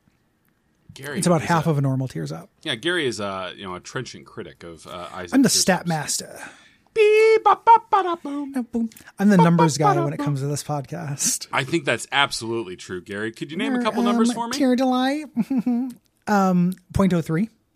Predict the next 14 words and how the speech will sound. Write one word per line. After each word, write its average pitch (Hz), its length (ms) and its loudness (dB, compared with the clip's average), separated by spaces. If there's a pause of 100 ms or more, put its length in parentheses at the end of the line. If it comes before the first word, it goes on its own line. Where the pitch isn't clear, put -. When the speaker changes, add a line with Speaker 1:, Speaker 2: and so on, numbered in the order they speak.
(180)
Speaker 1:
Sure. - 300 -4 (1120)
Speaker 2:
Po-, 180 300 -8 (240)
oh, 180 560 -2 (100)
point 180 240 -2
three? 233 240 -2 (320)
Speaker 1:
Gary, 214 180 4
I'm 202 100 -2
gonna 254 140 -2
ask 196 300 0
you 202 60 -6
to 165 160 0
stick - 300 -4
to 143 60 -6
integers. - 680 -12